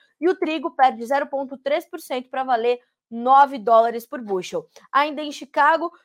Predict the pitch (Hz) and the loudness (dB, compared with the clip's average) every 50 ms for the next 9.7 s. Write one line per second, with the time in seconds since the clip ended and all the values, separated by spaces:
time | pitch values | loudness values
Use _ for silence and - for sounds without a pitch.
0 | _ _ - - - - 311 311 320 339 339 311 339 330 330 311 294 - - 339 | _ _ -20 -16 -2 2 4 6 6 6 4 4 4 2 2 0 -4 -4 0 2
1 | 330 - 277 254 240 - 240 220 214 208 214 208 - 247 254 277 294 302 294 330 | 2 2 2 2 2 4 4 4 4 2 0 -2 0 2 2 2 2 2 -2 -6
2 | 269 311 262 - 320 311 294 277 277 285 294 302 285 - - - 285 269 254 214 | -8 -10 -4 0 2 2 4 2 2 -2 -2 -4 -8 -12 -2 2 4 4 4 4
3 | 190 185 180 160 170 - _ _ _ _ _ _ _ _ _ _ _ _ - 262 | 0 -2 -6 -10 -12 -14 _ _ _ _ _ _ _ _ _ _ _ _ -2 0
4 | 277 277 294 294 302 339 320 - _ _ _ _ _ _ _ - 302 294 262 269 | 2 2 2 0 -2 -6 -6 -8 _ _ _ _ _ _ _ -2 -2 0 0 0
5 | 262 269 269 - 277 269 269 254 277 262 247 254 294 262 262 262 262 285 294 285 | 0 0 -2 -6 -8 -8 -6 -6 -6 -6 -4 -4 -6 -6 -4 -2 -2 -2 -4 -4
6 | - - 214 190 175 175 - _ _ _ _ _ 247 247 269 294 359 339 370 - | -8 -12 -12 -12 -12 -14 -18 _ _ _ _ _ 0 4 6 6 6 4 2 -4
7 | - 330 285 285 285 262 254 254 262 262 262 254 - 254 233 226 - 233 220 214 | -2 -2 -2 -2 -2 -2 -2 -2 -4 -6 -8 -10 -12 -14 -12 -6 -4 -4 -4 -2
8 | 262 262 254 262 285 330 - - - 240 226 220 208 226 226 220 220 208 202 - | -4 -4 -6 -6 -10 -12 -10 -6 -4 -4 -4 -4 -6 -10 -10 -10 -10 -14 -12 -8
9 | - 262 254 254 262 - 233 220 226 214 214 220 226 226 | -8 -8 -8 -8 -4 -4 -2 -2 0 -2 -2 -2 -4 -6